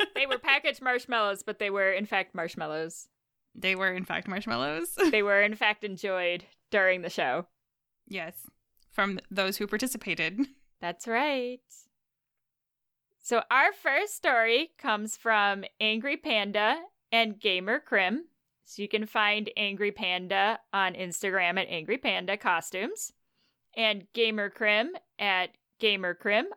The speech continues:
Speaker 1: on Instagram. We will post their handles in the show notes. It comes from Gamer Grim. "Oh my god. So this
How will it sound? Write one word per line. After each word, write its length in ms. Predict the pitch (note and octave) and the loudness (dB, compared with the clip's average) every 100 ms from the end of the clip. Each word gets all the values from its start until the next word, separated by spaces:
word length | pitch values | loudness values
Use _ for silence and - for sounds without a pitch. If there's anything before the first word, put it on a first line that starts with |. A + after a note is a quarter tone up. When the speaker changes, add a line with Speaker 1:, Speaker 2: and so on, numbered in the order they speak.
| - | 0
Speaker 1:
on 260 | F#3+ E3+ | 0 0
Instagram. 600 | D#3+ D#3+ - F#3 F#3 F#3+ D4 - | -4 -10 -6 -2 0 2 0 -4
We 200 | A3 F#3 | -2 0
will 160 | F#3+ | 0
post 360 | F#3+ F#3+ F#3 - | 0 0 0 0
their 160 | G3 G3 | 0 0
handles 480 | G3 F#3 G3+ A3+ | 0 0 0 0
in 140 | F#3 F#3 | -2 -6
the 60 | G#3+ | -4
show 180 | - F3+ | -4 -2
notes. 440 | F#3 F#4+ - - - _ _ _ _ _ - | 0 -2 -4 -12 -12 _ _ _ _ _ -4
It 220 | A3 - | 0 0
comes 280 | - D4+ D#4 | 0 0 0
from 320 | - C#4+ C4+ B3 | 2 4 4 2
Gamer 260 | A#3+ A3 | 0 0
Grim. 380 | F#3+ F#3 - E3+ _ _ _ - | -4 -4 -6 -10 _ _ _ 0
"Oh 100 | C#4+ | 2
my 160 | D#4+ | 4
god. 240 | C#4+ F3+ - _ _ _ _ | 2 -2 -6 _ _ _ _
So 240 | - C4+ B3+ | -8 0 0
this 460 | G3+ C4 D4 F#4 | 2 4 4 2